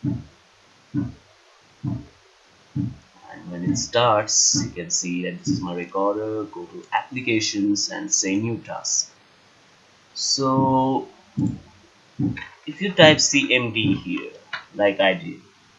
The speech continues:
and when you run it, it runs at just C M D and not the administrator. So what do you wanna do for here is this, go to new task, go to browse,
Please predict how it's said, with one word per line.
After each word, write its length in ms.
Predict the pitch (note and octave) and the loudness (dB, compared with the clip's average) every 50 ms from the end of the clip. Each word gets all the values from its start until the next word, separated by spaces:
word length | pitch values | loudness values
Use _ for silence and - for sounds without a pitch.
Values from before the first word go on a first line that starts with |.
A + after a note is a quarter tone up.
| _ _ _ _ - | _ _ _ _ -6
and 100 | G2 G#2 | -4 0
when 120 | A2 A#2+ B2+ | 2 4 4
you 80 | B2 | 4
run 260 | A#2 B2+ C3 C3+ C3 G2+ | 6 6 6 6 6 4
it, 140 | F2+ - - - - - _ _ _ _ _ _ _ _ _ _ _ _ | 0 -2 -8 -14 -20 -20 _ _ _ _ _ _ _ _ _ _ _ _
it 80 | - - - A2+ | -16 -16 -4 4
runs 720 | B2 D3 E3+ F3 E3+ E3+ E3+ D#3+ - - - - - - _ _ - | 8 8 10 10 10 8 6 6 6 4 4 2 -2 -8 _ _ 2
at 200 | - B2 B2 - | 4 4 4 4
just 260 | - D3 D3 D3 - | 2 2 4 2 2
C 180 | - B2 A#2+ A#2 | 2 2 2 2
M 140 | A#2 A2+ G#2 | 2 2 0
D 240 | G2+ F#2+ F2 E2 - | 0 -2 -4 -4 -4
and 480 | F#2 A2 A2 G#2+ A2 A2 G#2+ G#2+ - - | -2 -2 0 0 0 0 -2 -4 -6 -2
not 260 | A2 B2 C3+ D4 C3+ | 2 4 4 4 4
the 140 | - - - | 2 2 4
administrator. 640 | G#2 G2 F#2 - - F#2+ - - - - E2 - - - - - _ | 2 4 4 2 2 2 0 -4 -6 -8 -14 -16 -16 -20 -20 -20 _
So 480 | - - - - - A2+ A2+ A2 A2+ A2 | -10 -8 -4 -2 0 2 2 4 4 4
what 160 | A2 B2 D3+ | 4 4 4
do 60 | E3 | 6
you 80 | E3+ D3+ | 6 4
wanna 260 | C3+ B2+ A#2 A2+ G2+ | 4 4 2 0 -2
do 320 | F2+ A2 A#2 A2+ A2 G#2 | -2 0 2 2 2 2
for 180 | G2+ - G2 F#2+ | 0 -2 -4 -4
here 360 | F#2 F2+ F2 F2 - D3 D3+ | -2 -2 -2 -2 -2 -2 -4
is 180 | - - - - - | -6 -10 -12 -12 -8
this, 400 | E3 F#2 F#2+ F#2+ - - - - - - _ _ _ _ _ _ _ _ _ _ _ _ _ - | -4 -2 -2 0 -2 -4 -6 -8 -12 -20 _ _ _ _ _ _ _ _ _ _ _ _ _ 0
go 140 | B2+ D3 | 2 2
to 160 | D3 C#3+ B2 A#2 | 2 2 0 0
new 220 | A2+ B2 C3 B2+ | 2 2 2 2
task, 580 | - G#2 F2 - - - - - - - - - - _ _ _ _ _ _ _ _ _ - | 2 2 4 4 2 2 0 0 -2 -4 -6 -10 -18 _ _ _ _ _ _ _ _ _ -6
go 100 | - A#2+ | -6 -4
to 100 | A#2 B2 | -4 -4
browse, 880 | A2+ F#2+ F2 A2 G#2 G#2 G#2 G2 F#2 F#2 F#2 G2+ G#2 - - - - | -6 0 4 6 6 8 8 6 6 4 0 0 0 -2 -2 -2 -4